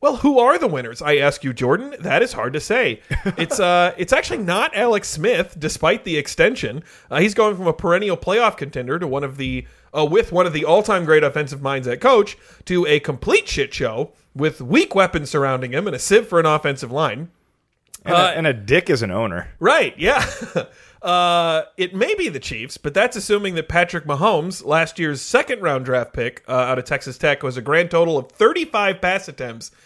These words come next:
Speaker 1: in his N F L career, is ready to shoulder the burden of a team that's, that's otherwise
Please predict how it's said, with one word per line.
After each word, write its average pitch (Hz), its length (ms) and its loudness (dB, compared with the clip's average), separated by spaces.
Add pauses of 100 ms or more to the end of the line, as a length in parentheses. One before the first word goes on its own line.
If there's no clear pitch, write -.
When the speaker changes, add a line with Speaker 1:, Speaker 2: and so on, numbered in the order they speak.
(100)
Speaker 1:
in 160 80 -8
his 165 100 0
N 226 140 6
F 226 100 -2
L 208 140 4
career, 170 500 0 (200)
is 254 120 -2
ready 339 440 0 (260)
to 226 160 -2
shoulder 254 400 2
the 196 100 0
burden 202 380 0
of 143 100 -4
a 151 60 -4
team 175 260 -4
that's, 160 200 -6
that's 165 240 -4
otherwise 170 680 4